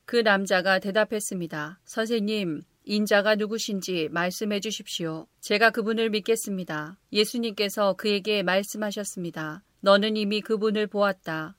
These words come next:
지금 너와 함께 이야기하고 있는 사람이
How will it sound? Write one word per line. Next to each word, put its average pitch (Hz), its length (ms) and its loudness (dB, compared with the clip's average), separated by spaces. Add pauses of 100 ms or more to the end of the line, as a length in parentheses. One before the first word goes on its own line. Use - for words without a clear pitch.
지금 226 320 -4
너와 196 420 6
함께 233 400 -4
이야기하고 214 680 0
있는 196 260 -2
사람이 180 600 -6